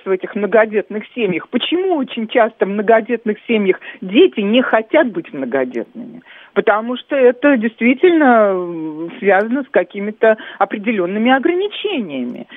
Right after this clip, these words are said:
Е-, в-, естественно, когда детей меньше, а доходов больше, то им легче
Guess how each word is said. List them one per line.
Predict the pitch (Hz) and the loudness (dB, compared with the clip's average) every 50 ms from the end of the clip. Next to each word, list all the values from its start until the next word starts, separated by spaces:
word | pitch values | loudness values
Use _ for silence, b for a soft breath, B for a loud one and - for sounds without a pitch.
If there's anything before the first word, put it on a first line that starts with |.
| B B B | B B B
Е-, | 196 190 226 220 | 0 2 2 2
в-, | 220 214 226 233 220 233 | 2 2 0 0 0 0
естественно, | 202 220 247 - - 330 415 415 - - 254 247 220 214 | 0 0 0 0 2 2 2 2 2 0 -2 0 0 2
когда | 214 - 214 214 214 202 254 240 | 2 2 2 2 2 2 2 2
детей | 220 190 208 - - 233 214 | 0 -2 -6 -6 -2 -2 0
меньше, | 214 240 240 214 - - 190 | 2 0 0 0 2 2 2
а | 175 | 2
доходов | 165 190 202 - - 226 180 160 170 | 2 2 0 0 0 -2 -2 -2 -4
больше, | 175 190 233 320 381 339 - 214 | -4 2 4 4 4 4 2 -2
то | - - 214 208 | 2 4 6 6
им | 220 226 B B B B | 6 4 B B B B
легче | B 220 240 302 311 - - - - - | B 4 6 4 2 0 -4 -6 -6 -6